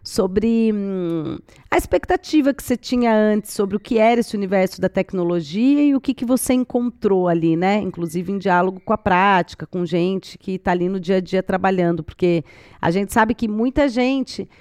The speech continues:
tem a vontade, o interesse ou a ideia de que poderia estar próximo, ou às vezes nem tem a vontade, a ideia e o interesse, mas fica ali sendo pressionado por um monte de gente que fala, "Ah, a tecnologia tem muita vaga, paga super bem, et cetera"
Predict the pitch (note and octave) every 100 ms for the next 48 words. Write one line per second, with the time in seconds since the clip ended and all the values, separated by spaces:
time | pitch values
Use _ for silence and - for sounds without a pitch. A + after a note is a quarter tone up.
0 | _ _ A3 A#3 C#4+ C4 G#3 G#3+ F#3+ F3
1 | F#3 F#3+ F3 F3+ F3 F3+ F3+ F#3+ F3+ F3+
2 | F3 F3+ F3 F#3 G#3 F#3+ F3+ G3 F#3+ G3
3 | F3+ F3 E3+ F3 F#3 - F3 D#3 D#3 E3
4 | D#3+ A3+ B3 A3 A3 G#3+ A3 G#3+ A3 C4
5 | E4 D#4 C4 A3+ A3 G#3 G3 G3 F#3+ F#3+
6 | F#3+ F#3 F3 F#3 B3 C4+ A3 F#3+ F#3 F3
7 | - - - A3 G#3 G#3 G3+ - F#3+ F#3+
8 | G3 - F#3+ F#3 - F#3 F#3+ G#3 F#3+ G3+
9 | - - - F3+ F3 G#3+ B3 A3+ G3 G#3+
10 | G#3 G#3+ G#3+ G#3+ G#3 F3+ G3+ G3 F3+ F#3+
11 | F#3+ - - G#3 F#3+ F#3+ F3+ F3+ F#3+ F3+
12 | - B3